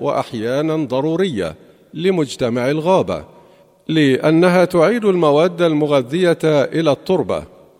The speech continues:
وبعض النباتات ومنها حشائش النار لها بذور لا تنبت ما لم تسخن بوساطة النار.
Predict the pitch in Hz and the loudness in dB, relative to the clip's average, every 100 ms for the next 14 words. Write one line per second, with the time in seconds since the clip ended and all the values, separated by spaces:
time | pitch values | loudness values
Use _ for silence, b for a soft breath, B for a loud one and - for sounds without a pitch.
0 | _ 147 123 82 76 90 131 127 135 127 | _ -2 0 0 -2 0 0 0 -2 0
1 | 131 127 151 170 170 170 147 135 151 151 | 0 0 0 0 0 0 0 0 0 0
2 | 139 135 120 - 123 120 156 160 131 - | 0 0 -2 -4 -6 -4 -2 -2 -2 -6
3 | - 117 113 131 165 190 B B B B | -8 -8 -4 -2 -2 -4 B B B B
4 | B 110 147 165 165 160 156 202 220 190 | B -4 -2 2 2 0 -2 0 0 0
5 | 165 147 131 170 185 170 160 160 151 - | 2 2 2 -2 -2 -4 -4 -4 -4 -4
6 | 120 143 175 170 156 147 135 180 - 175 | -4 0 2 2 -2 -2 -4 -4 -2 -2
7 | 160 143 131 117 123 131 143 143 156 170 | 0 0 0 0 -2 -2 -4 -6 -4 0
8 | 151 95 90 | 0 -2 -6